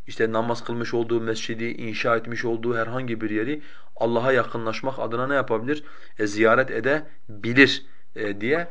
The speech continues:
bu şekil bir şey, e, tartışma, bu şekil bir, e, ihtilaf var. Tabi bu ihtilaf normalde ilk zamanlarda, şimdi belki diyeceksiniz tamam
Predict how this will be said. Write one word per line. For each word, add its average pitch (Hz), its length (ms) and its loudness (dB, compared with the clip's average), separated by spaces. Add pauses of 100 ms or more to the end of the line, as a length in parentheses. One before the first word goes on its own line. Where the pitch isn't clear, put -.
(300)
bu 165 80 2
şekil 151 340 0
bir 165 80 2
şey, 131 280 0 (400)
e, 107 220 -6
tartışma, 131 600 0 (280)
bu 135 80 -4
şekil 135 340 -2
bir, 147 220 2 (320)
e, 101 100 -4
ihtilaf 110 480 2
var. 95 140 -4 (480)
Tabi 170 300 8
bu 202 100 0
ihtilaf 180 540 4 (720)
normalde 139 560 2
ilk 190 180 -4
zamanlarda, 131 840 0
şimdi 127 300 -2
belki 143 280 4
diyeceksiniz 131 540 -2
tamam 110 260 0